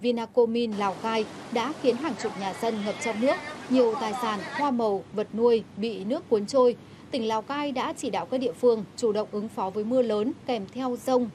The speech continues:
lốc, sét đánh, lũ quét có thể xảy ra. Trên địa bàn tỉnh Yên Bái, mưa lũ gây sạt lở đất, làm hư hại nhiều nhà cửa của người dân, làm gãy và cuốn trôi ba cột điện ba mươi lăm ki-lô-oát, khiến toàn huyện mất điện,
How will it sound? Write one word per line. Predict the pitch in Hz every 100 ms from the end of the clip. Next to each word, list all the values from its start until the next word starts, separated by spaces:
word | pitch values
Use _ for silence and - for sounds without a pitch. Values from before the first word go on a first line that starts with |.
| -
lốc, | 226 349 -
sét | - 302 320
đánh, | 214 190 277 -
lũ | 226 254
quét | 254 330 370 -
có | 285
thể | 277 196
xảy | 190 165
ra. | 214 214 - - - - - - - - - -
Trên | - 370
địa | 277
bàn | 233 220
tỉnh | 208
Yên | 226 262
Bái, | 240 208 277 -
mưa | 220 233
lũ | 226 233 302
gây | 269
sạt | 233 233 190
lở | 185
đất, | 202 330 - -
làm | 226 220 196
hư | 320
hại | 254 254 - 202
nhiều | 226
nhà | 196 196 196
cửa | 226 196
của | 190
người | 196
dân, | 190 247 247 - - - -
làm | 247 254 220
gãy | 226 285
và | 311
cuốn | 247 220 214
trôi | - 269
ba | 247
cột | 269 226 190
điện | 214 -
ba | 214 240
mươi | 247
lăm | 233 220
ki-lô-oát, | 240 226 208 277 - - -
khiến | 262 240 262
toàn | 294 196
huyện | 208 220
mất | 233 330 -
điện, | 226